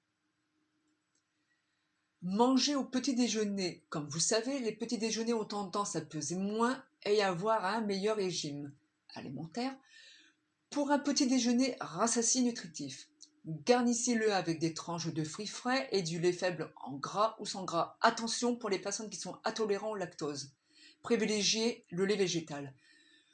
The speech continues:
Consommez au moins une salade verte par jour. Mangez une salade avec une vinaigrette faible en gras ou sans gras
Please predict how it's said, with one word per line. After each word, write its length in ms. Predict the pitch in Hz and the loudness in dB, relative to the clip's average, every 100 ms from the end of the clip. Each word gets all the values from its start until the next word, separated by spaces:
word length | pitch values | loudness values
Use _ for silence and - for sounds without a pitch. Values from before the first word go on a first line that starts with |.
| _ _ - | _ _ 0
Consommez 480 | 269 262 262 240 240 | 2 4 4 4 4
au 80 | |
moins 260 | 233 226 - 226 | 4 2 0 -2
une 240 | 214 202 | 0 0
salade 340 | - 214 180 143 | -2 0 -2 0
verte 220 | 160 - | -2 -2
par 160 | 180 | -4
jour. 300 | 175 208 262 262 | -2 -2 -2 0
Mangez 580 | 170 185 190 175 190 208 | -2 0 -2 0 0 0
une 140 | 190 | -2
salade 440 | 175 - 208 190 - | -4 0 2 0 -2
avec 280 | - 160 156 | -6 -6 -4
une 140 | 151 | -6
vinaigrette 720 | 147 156 214 185 165 170 160 | -4 -2 -2 0 0 -2 -2
faible 320 | 147 - 151 - | -6 -4 -4 -6
en 160 | 143 | -6
gras 400 | 147 165 190 - _ _ _ _ - | -4 0 0 0 _ _ _ _ -2
ou 100 | 247 | 0
sans 260 | 233 202 175 | 2 -2 -2
gras 360 | - 190 226 | 0 0 -2